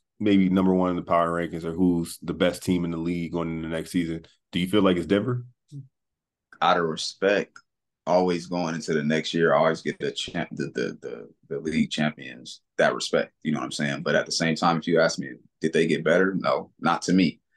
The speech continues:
Speaker 2: You know, that's just on paper. But we'll see, you know, the, the, the way they play, they got a system, man. So I don't know. Now they got a championship to kind of prove it, but I don't know if, like,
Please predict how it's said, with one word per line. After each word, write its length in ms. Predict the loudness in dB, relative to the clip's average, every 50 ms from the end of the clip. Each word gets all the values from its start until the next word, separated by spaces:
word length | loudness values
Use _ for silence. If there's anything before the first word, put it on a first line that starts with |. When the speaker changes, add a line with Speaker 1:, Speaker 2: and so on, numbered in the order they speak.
| _ _ _ _ _ _ _ _
Speaker 2:
You 120 | -8 -4 -2
know, 120 | 0 2
that's 160 | 2 2 2
just 180 | 2 0 0 0
on 120 | 0 0
paper. 400 | 2 2 2 2 0 -6 -10 -10 _ _ _ _ -4
But 280 | -2 -2 -2 -2 -4 -8 -6
we'll 160 | -4 -2 -2
see, 200 | -2 -2 -2 -2
you 140 | -2 0 0
know, 260 | 0 0 0 -2 -2
the, 160 | -2 -4 -2
the, 200 | 2 2 2 2 2
the 100 | 2 4
way 160 | 6 6 6
they 140 | 6 6 4
play, 340 | 4 2 2 4 4 4 4
they 100 | 2 4
got 140 | 4 2 2
a 40 | 0
system, 360 | -2 -4 -6 -6 -10 -12 -10
man. 240 | -8 -8 -8 -8 -8
So 380 | -6 -6 -6 -6 -6 -10 -14 _ _ _ _ _ _ _ _ _ _ _ 0
I 100 | 2 2
don't 220 | 2 2 2 2
know. 440 | 4 6 6 6 4 2 0 -4 -8 _ _ -10
Now 240 | -4 0 2 2 2
they 120 | 2 2
got 160 | 2 2 0 0
a 40 |
championship 560 | -2 -6 -6 -8 -6 -8 -10 -8 -6 -8 -6 -6
to 80 | -6
kind 180 | -4 -4 -4 -4
of 80 | -4
prove 260 | 0 2 2 2 2 0
it, 60 | 0
but 100 | 2 4
I 80 | 4 4
don't 180 | 4 4 2 2
know 160 | 2 2 2
if, 100 | 2 2
like, 320 | 2 2 2 0 -4 _